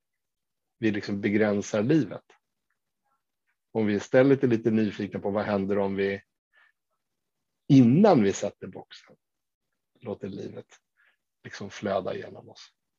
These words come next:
Låter den inre intelligensen tala om allas åsikter i rummet. Och utifrån det komma fram till hur man ska jobba vidare. Men sen i-, bara för att man har kommit fram till det,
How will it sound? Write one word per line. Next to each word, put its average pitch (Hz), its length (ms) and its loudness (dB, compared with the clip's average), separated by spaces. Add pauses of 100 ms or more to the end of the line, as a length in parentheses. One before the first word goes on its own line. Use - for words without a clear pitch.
(680)
Låter 101 320 -6
den 92 100 -8
inre 95 280 -6
intelligensen 95 720 -8
tala 95 320 -4
om 92 280 -8 (1400)
allas 107 420 -2
åsikter - 440 -10
i - 80 -16
rummet. - 340 -18 (800)
Och 104 80 -10
utifrån 101 500 -12
det 139 240 2
komma 117 220 -4
fram 92 340 -8
till 95 260 -14 (1300)
hur 101 240 -10
man 104 120 -12
ska - 160 -12
jobba 98 240 -10
vidare. - 500 -18 (1080)
Men 107 160 -2
sen 104 280 0
i-, 151 160 -2 (240)
bara 107 240 4
för 107 140 -4
att 104 100 -4
man 107 100 -2
har 101 80 0
kommit 95 320 -12
fram 151 420 2
till 101 140 -8
det, 92 240 -8